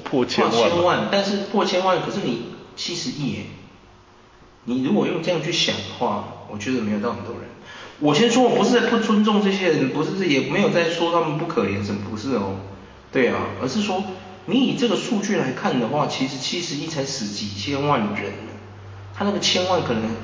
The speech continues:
Speaker 2: 保守估计三千万好了。
Speaker 1: 嗯。
Speaker 2: 其实没有很多啊，地球人还是很多啊。
Speaker 1: 我跟你讲一个，这个差一点在什么好不好？就是，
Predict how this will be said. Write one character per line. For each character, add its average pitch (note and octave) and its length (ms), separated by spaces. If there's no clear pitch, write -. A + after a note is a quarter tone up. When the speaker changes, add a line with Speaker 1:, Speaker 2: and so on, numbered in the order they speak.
Speaker 2:
保 D3+ 140
守 D#3+ 120
估 B2 120
计 D#3 60
三 C#3 180
千 B2+ 160
万 B2+ 140
好 G2+ 60
了。 G2 120
Speaker 1:
嗯。 A2 420
Speaker 2:
其 G3+ 140
实 A#3+ 100
没 G#3+ 100
有 G#3 100
很 - 160
多 B2+ 240
啊， A2 180
地 A3 120
球 C#3 180
人 A#2+ 140
还 C3 100
是 D#3 100
很 A#2 140
多 G2+ 220
啊。 G2 160
Speaker 1:
我 B2 120
跟 F#3+ 120
你 G3 40
讲 A#2 120
一 A2+ 60
个， A#2 140
这 E3+ 120
个 C3+ 80
差 C3 320
一 D#3 120
点 G2 200
在 B2 100
什 G#2+ 120
么 - 140
好 F#2 140
不 A2 60
好？ G2+ 100
就 B2 140
是， A#2+ 260